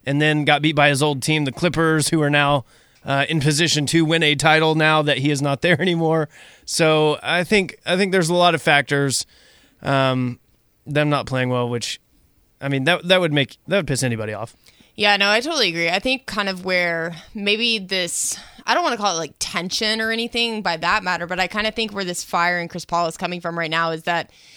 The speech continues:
Speaker 2: yeah, this is kind of a crunch time for the season. Exactly what you said, Matt. He kinda has that realization, you know, I'm not on a title contender team. I've been in the league for fifteen years. Yeah, that might be frustrating in a sense. It's just, I, I have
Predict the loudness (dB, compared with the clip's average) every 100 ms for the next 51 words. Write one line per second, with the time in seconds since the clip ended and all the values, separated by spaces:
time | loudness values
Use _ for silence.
0 | -20 -8 2 4 4 2 -6 -6 -6 -6
1 | -6 -6 -6 -6 -6 -8 -10 -10 -6 -6
2 | -6 -4 -4 -2 -6 -6 -6 -6 -2 0
3 | 0 -2 _ _ _ -12 -6 -4 -2 -2
4 | -2 -4 -4 -4 -4 -4 -4 -6 -8 -8
5 | -6 -4 -6 -6 -6 -4 -4 -6 -8 -6
6 | -6 -8 -10 -10 -10 -8 -6 -6 -6 -8
7 | -6 -6 -6 -8 -10 -12 -12 -10 -10 -8
8 | -8 -6 -2 -2 -2 -6 -8 -10 -8 -6
9 | -6 -8 -8 -8 -6 -6 -6 -6 -10 -10
10 | -20 -20 -10 -6 -4 -4 -4 -6 -8 _
11 | _ _ -2 -2 0 -2 0 -2 2 4
12 | 4 2